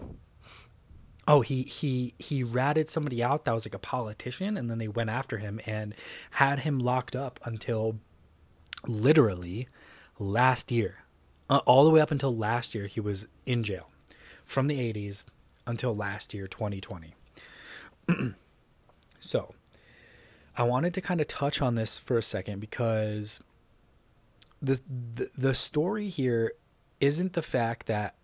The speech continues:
White Boy Rick was, you know, being put down by the system and this and that. There's, there's a real, a real story, a real horrific thing going on that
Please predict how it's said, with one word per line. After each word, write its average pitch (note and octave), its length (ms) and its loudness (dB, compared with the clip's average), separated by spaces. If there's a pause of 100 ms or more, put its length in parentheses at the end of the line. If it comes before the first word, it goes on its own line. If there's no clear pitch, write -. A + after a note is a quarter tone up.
(100)
White A#2+ 360 0
Boy A#2+ 160 0
Rick G2+ 480 -4
was, G2+ 760 -4
you A#2 160 0
know, G2 380 -4 (600)
being A#2 280 0
put - 300 -2
down B2 320 0
by A2+ 120 -2
the G#2+ 120 -8
system A2 640 0
and G#2 160 -6
this A#2 160 -2
and A2 120 -4
that. G2 220 -10 (1400)
There's, E3+ 360 2
there's G3+ 320 2
a G#3+ 100 2
real, C#3+ 800 2 (280)
a C3 60 -4
real B2 460 2
story, G#2 580 -2 (180)
a A2 160 -2
real C3+ 760 0
horrific A#2 640 -2
thing A2+ 360 -2
going G2+ 300 0
on F#2+ 280 -8
that G#2 260 -4